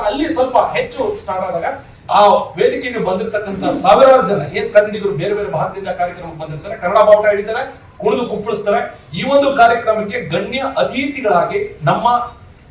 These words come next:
ಸ್ಯಾಂಡಲ್‌ವುಡ್ ನ ಶ್ರೀಮುರಳಿ ಅವರು, ಆ, ಗಣ್ಯ ಅತಿಥಿಯಾಗಿ ಬರ್ತಾರೆ. ಜೊತೆಗೆ ಬಂದು ನಮ್ಮ ಡಾಲಿ ಧನಂಜಯ ಅವರು ಇನ್ನು ವೇದಿಕೆಗೆ, ಆ, ಅತಿಥಿಯಾಗಿ ಬರ್ತಾರೆ.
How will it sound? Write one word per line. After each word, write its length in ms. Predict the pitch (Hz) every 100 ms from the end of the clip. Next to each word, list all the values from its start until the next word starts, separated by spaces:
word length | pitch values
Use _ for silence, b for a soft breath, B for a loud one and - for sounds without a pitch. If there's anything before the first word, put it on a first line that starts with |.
| -
ಸ್ಯಾಂಡಲ್‌ವುಡ್ 520 | 180 202 220 226 208 208
ನ 60 | 240 - - - - -
ಶ್ರೀಮುರಳಿ 460 | 202 269 294 247 226
ಅವರು, 480 | 208 175 - - 156
ಆ, 340 | 160 - - 143
ಗಣ್ಯ 200 | 175 202
ಅತಿಥಿಯಾಗಿ 520 | - 202 190 180 165
ಬರ್ತಾರೆ. 520 | 170 - 175 - - - -
ಜೊತೆಗೆ 280 | 208 -
ಬಂದು 260 | 196 196 175
ನಮ್ಮ 300 | 190 190 151
ಡಾಲಿ 340 | 151 170 180
ಧನಂಜಯ 380 | 202 208 208 202
ಅವರು 220 | 190 175
ಇನ್ನು 160 | 165 160
ವೇದಿಕೆಗೆ, 680 | 165 - - - - - -
ಆ, 80 | -
ಅತಿಥಿಯಾಗಿ 460 | - 240 214 202
ಬರ್ತಾರೆ. 500 | 165 156 139 - -